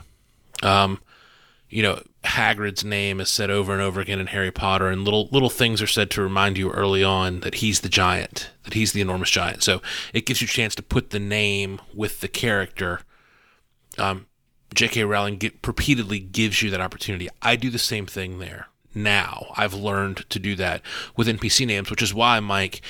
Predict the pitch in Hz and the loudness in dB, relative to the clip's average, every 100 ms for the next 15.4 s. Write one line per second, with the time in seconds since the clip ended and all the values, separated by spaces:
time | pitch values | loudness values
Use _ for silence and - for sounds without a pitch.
0 | - - 107 - 131 117 113 107 104 98 | -12 -6 -6 0 4 4 2 0 -2 -4
1 | 95 113 104 95 95 - 101 107 95 95 | 0 0 2 2 2 0 -2 -2 -2 -2
2 | 104 101 90 95 95 - 92 92 95 - | 2 2 2 0 0 -2 -2 0 -2 -4
3 | - _ _ - - - 107 110 104 101 | -12 _ _ -18 -2 0 2 2 2 0
4 | 101 101 - 143 123 98 98 - - - | 0 0 -2 0 -2 -2 0 0 -2 -8
5 | - _ - 120 101 117 165 175 95 - | -20 _ -4 -2 -2 0 2 2 -2 -6
6 | 98 85 95 _ _ _ _ _ _ _ | -6 -6 -8 _ _ _ _ _ _ _
7 | _ - - 120 113 107 95 - 135 104 | _ -20 -4 0 0 0 -4 -4 -4 -4
8 | - - - _ _ _ _ 117 131 165 | -6 -14 -20 _ _ _ _ 0 2 4
9 | - 143 123 120 120 117 - - 110 127 | 4 4 0 0 0 -2 -6 -6 -2 -2
10 | 139 110 92 - - 101 - 107 101 - | -2 -4 -4 -2 -4 -4 -2 -2 -2 -6
11 | 87 90 - _ _ _ - 123 196 214 | -8 -10 -18 _ _ _ -6 4 6 6
12 | _ - 123 107 - - - - - _ | _ 0 2 2 2 2 2 -2 -14 _
13 | - - 143 123 110 101 - 110 107 95 | -6 4 6 6 4 4 4 4 2 2
14 | 104 98 - 110 113 123 113 - 120 117 | -2 0 0 2 2 2 0 -2 -4 2
15 | 104 98 90 - | 2 2 -4 -12